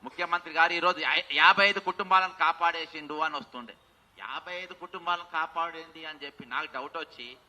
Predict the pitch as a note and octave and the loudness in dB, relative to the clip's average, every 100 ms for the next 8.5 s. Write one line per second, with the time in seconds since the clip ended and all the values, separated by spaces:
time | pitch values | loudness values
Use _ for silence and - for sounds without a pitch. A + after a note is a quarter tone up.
0 | _ _ - D3 F#3 G3+ - F#3 F#3 F3+ | _ _ -4 0 0 0 -6 -8 -8 -8
1 | E3+ F3 F3 E3 E3 - E3+ E3+ D3+ C3+ | -4 -2 -2 -6 -16 -18 -18 -18 -10 -6
2 | D3 E3 - C#3+ F3 F#3+ F#3 E3 - D3+ | -6 -6 -2 0 2 0 -4 -6 -10 -20
3 | - E3+ D#3+ D3 F3 F#3 F3+ D#3 D#3 E3 | -14 -12 -12 -10 -10 -8 -4 -4 -4 -4
4 | E3 C#3 D3 F3+ - - - C3 F3 G3 | -4 -2 -2 0 -4 -16 -2 2 6 6
5 | G3 F3+ E3+ E3 E3 D#3+ D3+ C3 E3 - | 4 2 2 0 0 2 2 2 0 2
6 | D3 E3 - - - _ _ _ _ - | 2 2 0 -12 -20 _ _ _ _ 6
7 | D#3 F3+ G#3+ - G#3 F#3+ F#3+ F#3+ F#3 F#3 | 8 8 6 4 0 4 6 8 10 10
8 | E3+ E3 E3 C#3+ G#3+ | 12 10 10 4 0